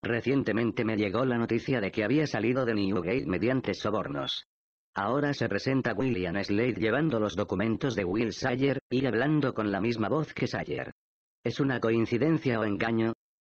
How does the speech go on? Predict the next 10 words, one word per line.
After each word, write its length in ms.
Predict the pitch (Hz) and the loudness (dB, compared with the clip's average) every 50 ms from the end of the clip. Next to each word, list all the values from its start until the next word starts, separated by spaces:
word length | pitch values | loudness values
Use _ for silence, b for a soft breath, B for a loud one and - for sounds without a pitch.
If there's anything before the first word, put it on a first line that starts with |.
| _ _ _ _ _ _ _ | _ _ _ _ _ _ _
bramó. 420 | - - 110 110 101 104 92 67 - _ _ _ _ _ _ _ _ _ | -4 -2 -2 0 -2 -2 -4 -6 -12 _ _ _ _ _ _ _ _ _
Estas 400 | _ 127 139 135 - - 127 120 | _ -2 -2 -2 -2 -4 -4 -4
palabras 500 | - - 90 92 101 120 127 127 127 120 | -2 -4 -2 -2 -2 0 -2 -2 -4 -4
provocaron 580 | - - 101 85 78 80 - 120 139 147 131 113 | -4 -4 -2 -2 -2 -2 -2 -2 -2 0 0 2
un 140 | 139 147 123 | 2 0 0
súbito 380 | - - 123 123 113 110 - | 0 0 0 0 2 0 0
alboroto 500 | 113 101 107 98 95 98 117 - - 123 | 0 0 0 0 0 0 -2 -2 -2 -2
en 100 | 113 107 | 0 0
la 100 | 107 90 | 0 -2
sala. 340 | 82 - 104 87 71 62 57 | -2 -4 -4 -4 -4 -6 -8